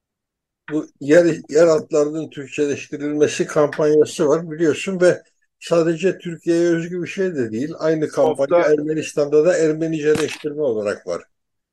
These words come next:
Speaker 1: Orada da Türkçe yer adları var.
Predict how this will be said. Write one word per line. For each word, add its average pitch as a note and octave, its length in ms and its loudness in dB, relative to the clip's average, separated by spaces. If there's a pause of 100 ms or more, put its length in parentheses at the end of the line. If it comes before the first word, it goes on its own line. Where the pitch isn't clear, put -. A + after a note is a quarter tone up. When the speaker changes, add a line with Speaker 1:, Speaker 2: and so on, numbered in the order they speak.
(1160)
Speaker 1:
Orada B2+ 320 0
da C#3+ 160 -2
Türkçe D3 360 -4
yer C3 180 4
adları C#3 440 0
var. D3+ 200 0